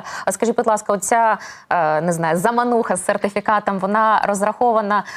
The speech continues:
на те, що для якихось категорій це буде обов'язково прослухати цей курс, наприклад, для вчителів, чи це просто як додаткове заохочення зареєструватися?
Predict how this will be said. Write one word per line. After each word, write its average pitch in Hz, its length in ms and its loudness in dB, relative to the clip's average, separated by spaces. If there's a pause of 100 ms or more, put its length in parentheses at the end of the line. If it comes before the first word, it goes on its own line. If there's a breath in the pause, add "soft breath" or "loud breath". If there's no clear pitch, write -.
(120)
на 190 80 0
те, 220 140 0
що 208 280 -2
для 202 220 0
якихось 208 460 -2
категорій 220 600 0
це 208 200 -2
буде 196 280 0
обов'язково 214 720 0
прослухати 180 540 -4
цей 170 200 -4
курс, 175 300 -4
наприклад, 185 380 -2
для 175 260 0
вчителів, 220 560 -2 (260 loud breath)
чи - 140 -4
це 208 120 -2
просто 262 340 0
як 185 120 0
додаткове 190 480 -2
заохочення 180 800 -2 (260 loud breath)
зареєструватися? 170 1000 -2